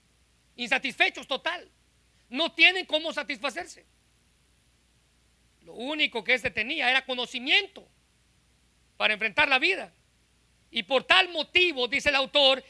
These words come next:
el disfrutar de lo que tenemos a la mano es mejor que los deseos que podamos tener y que nunca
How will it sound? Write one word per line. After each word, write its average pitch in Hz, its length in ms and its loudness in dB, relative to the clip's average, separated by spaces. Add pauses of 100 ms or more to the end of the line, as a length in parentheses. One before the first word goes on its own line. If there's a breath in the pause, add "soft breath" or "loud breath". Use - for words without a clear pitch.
(120 loud breath)
el 277 160 4
disfrutar 311 580 0
de 311 120 4
lo - 120 -4
que 262 120 4
tenemos 311 840 2 (220)
a 214 100 -8
la 208 140 -2
mano 277 420 -4 (100)
es 247 280 -8
mejor 247 840 -6 (520)
que 190 120 -10
los 185 220 -16
deseos 254 680 -10
que 190 160 -14
podamos 196 720 -14
tener 180 720 -16 (400)
y 196 120 -20
que 190 180 -12
nunca 220 760 -12